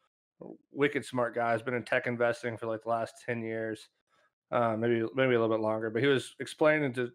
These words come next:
to George how it all worked. And George was like, was really frustrated 'cause it was early Fortnite days. And he's like, you know, "I just wanna stop playing Madden and go play Fortnite. Why, why is it that I have to buy and spend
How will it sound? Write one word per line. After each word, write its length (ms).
to 100
George 400
how 160
it 80
all 160
worked. 440
And 400
George 300
was 100
like, 220
was 120
really 200
frustrated 560
'cause 120
it 40
was 160
early 260
Fortnite 460
days. 240
And 80
he's 160
like, 160
you 60
know, 220
"I 120
just 140
wanna 180
stop 260
playing 240
Madden 300
and 80
go 100
play 140
Fortnite. 540
Why, 420
why 460
is 240
it 160
that 100
I 40
have 200
to 80
buy 420
and 120
spend 360